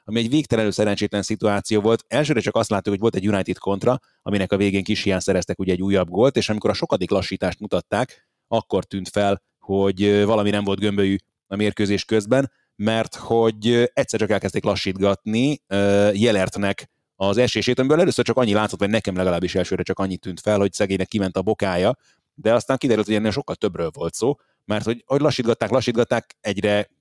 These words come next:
egyszerűbb volt észrevenni, hogy elég durván odataposott szegény Ra-, Marcus Rashford, teljesen véletlenül, és, hát mondanám, hogy ártatlanul, de nagyon csúnyán nézett ki, és nyilván minél többet,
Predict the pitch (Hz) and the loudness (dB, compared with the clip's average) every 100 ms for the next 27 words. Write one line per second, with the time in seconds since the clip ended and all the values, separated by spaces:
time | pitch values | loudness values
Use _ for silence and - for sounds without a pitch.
0 | _ _ - 104 107 107 110 120 117 113 | _ _ -6 -6 -4 -2 2 2 2 0
1 | 95 98 101 104 107 - 113 98 104 98 | 2 2 2 2 0 0 -2 0 -2 -2
2 | 92 92 - 92 90 95 95 - - 98 | -2 -2 -4 -4 -4 -4 -4 -8 -6 -2
3 | 98 98 - 98 107 104 104 104 101 107 | 0 -2 0 0 0 -2 0 0 2 0
4 | 104 _ _ _ _ _ 151 151 131 123 | -2 _ _ _ _ _ 2 4 4 2
5 | 127 113 98 107 107 107 - 110 113 151 | 4 2 2 2 2 2 2 0 0 0
6 | 117 104 101 98 104 - 110 107 123 110 | 0 0 0 0 -2 -2 -2 2 2 0
7 | 98 107 101 98 95 98 - 98 113 101 | -2 -2 -2 -2 -2 -2 -2 -4 -2 0
8 | 95 98 95 101 98 92 - | 0 -2 -2 0 0 -2 -6